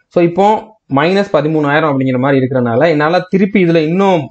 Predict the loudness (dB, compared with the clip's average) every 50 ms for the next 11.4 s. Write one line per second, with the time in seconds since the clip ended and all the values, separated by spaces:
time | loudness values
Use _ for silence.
0 | _ -6 -2 0 0 2 2 2 2 2 0 0 0 0 2 0 0 0 -2 -4
1 | -4 -2 -2 -2 -2 -2 0 0 2 2 2 2 2 2 2 2 0 0 0 0
2 | 0 0 0 -2 0 0 0 -2 -2 -2 -4 -4 -4 -4 -4 -4 -2 -2 -2 -2
3 | -2 -2 0 0 0 0 -2 -2 -2 -2 -2 0 0 0 -2 0 0 0 0 -2
4 | -2 -2 -2 -2 -2 0 0 0 0 0 0 0 0 0 -2 -2 -2 -2 -2 0
5 | 0 0 0 0 0 0 0 -2 -2 -2 -2 -2 0 0 -2 -2 -2 -4 -4 -4
6 | -2 -2 -2 -4 -6 -8 _ _ _ _ _ -2 0 0 0 2 0 0 -2 -2
7 | -4 -2 -2 -2 -4 -4 -6 -6 -6 -6 -2 -2 -4 -4 -4 _ _ _ _ _
8 | -2 0 0 0 0 0 0 0 0 0 0 0 0 -2 -6 -12 -20 _ _ _
9 | -2 -2 0 0 0 0 0 0 -2 -2 0 0 0 0 0 2 2 2 2 0
10 | 0 0 0 0 0 -2 -2 -2 -4 -4 -2 0 0 0 0 0 0 0 0 0
11 | -2 -4 -4 -6 -4 -4 -2 -2